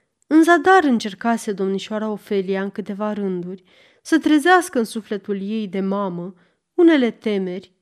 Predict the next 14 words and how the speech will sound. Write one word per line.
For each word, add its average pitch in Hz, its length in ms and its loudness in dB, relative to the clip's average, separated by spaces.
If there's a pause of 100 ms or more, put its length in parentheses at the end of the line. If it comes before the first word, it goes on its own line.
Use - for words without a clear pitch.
(120)
în 262 140 -2
legătură 247 500 0
cu 240 140 -12
starea 208 880 -6 (340)
Evei. 180 560 -8 (1700)
"Nu 587 380 -4
văd 294 220 0
că 233 480 -2 (300)
ar 269 240 0
putea 330 380 0
o 302 40 0
supăra 226 440 -6
pe 226 120 -10
fetiță. 190 720 -14